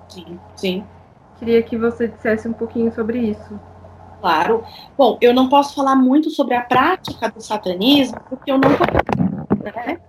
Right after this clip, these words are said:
Speaker 1: Eu não, não, não seria justo da minha parte, mas também não julgo as pessoas que praticam essa, esse outro caminho espiritual.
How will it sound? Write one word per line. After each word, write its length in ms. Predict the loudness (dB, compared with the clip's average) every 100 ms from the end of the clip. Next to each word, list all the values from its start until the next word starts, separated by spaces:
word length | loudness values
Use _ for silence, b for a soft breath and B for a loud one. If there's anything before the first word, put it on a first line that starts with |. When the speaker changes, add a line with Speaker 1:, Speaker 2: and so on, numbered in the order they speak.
| _
Speaker 1:
Eu 140 | -4 0
não, 260 | 0 0
não, 300 | -2 -2 -2
não 160 | 0 0
seria 300 | 0 4 4
justo 280 | 2 -4 -2
da 120 | 0
minha 160 | 2 2
parte, 600 | 2 4 2 -2 -10 -12 b b
mas 180 | 2 4
também 240 | 4 4
não 220 | 4 4
julgo 680 | 2 4 4 4 0 -4 -6 _ _
as 200 | -6 -4
pessoas 540 | -4 -4 0 2 2 -2
que 100 | -2
praticam 720 | 0 0 0 -2 0 0 2
essa, 420 | 2 0 -2 0
esse 160 | 0 0
outro 220 | 0 -2
caminho 320 | 2 4 4
espiritual. 880 | 2 -2 -4 -2 0 2 4 2 0